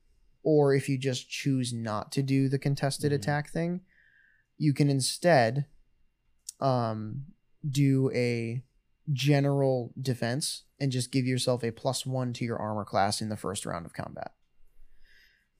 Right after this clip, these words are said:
Speaker 1: And then the third and final thing that you get to do on your turn in the anticipation round is you get to activate a bonus action ability.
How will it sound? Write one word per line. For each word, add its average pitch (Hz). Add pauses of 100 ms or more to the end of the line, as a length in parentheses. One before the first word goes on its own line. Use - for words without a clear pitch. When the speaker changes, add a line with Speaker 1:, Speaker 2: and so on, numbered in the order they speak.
Speaker 1:
And 139
then 131
the 123
third 175
and 147
final 170
thing 147
that 131
you 127
get 127
to 123
do 117
on 113
your 110 (160)
turn 110
in 104
the 110
anticipation 120
round 107 (480)
is 127
you 139
get 131
to 147
activate 127
a 120
bonus 120
action 107
ability. 90